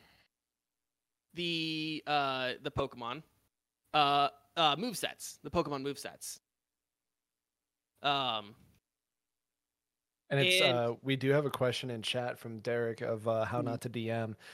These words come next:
Speaker 2: You
Speaker 1: Yeah.
Speaker 2: can't, you can't fuse two fusions, correct?
Speaker 1: No, no, no, no, no.
Speaker 2: Okay.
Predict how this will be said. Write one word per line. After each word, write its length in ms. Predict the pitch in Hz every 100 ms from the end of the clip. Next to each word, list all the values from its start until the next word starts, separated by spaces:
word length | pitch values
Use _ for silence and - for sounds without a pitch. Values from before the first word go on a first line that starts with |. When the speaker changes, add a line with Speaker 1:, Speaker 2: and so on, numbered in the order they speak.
| -
Speaker 2:
You 160 | 135 139
Speaker 1:
Yeah. 80 | 143
Speaker 2:
can't, 280 | 156 165 160 _ - -
you 160 | 147
can't 320 | 131 160 156 -
fuse 380 | 143 131 120
two 220 | - 135 120
fusions, 580 | 131 123 107 107 101
correct? 500 | - 113 117 135 - - _ _ _ _ _ _ _
Speaker 1:
No, 580 | 165 175 170 147 120 117 135
no, 80 |
no, 100 | 135
no, 100 | 131
no. 160 | 123 113 113
Speaker 2:
Okay. 320 | 127 - -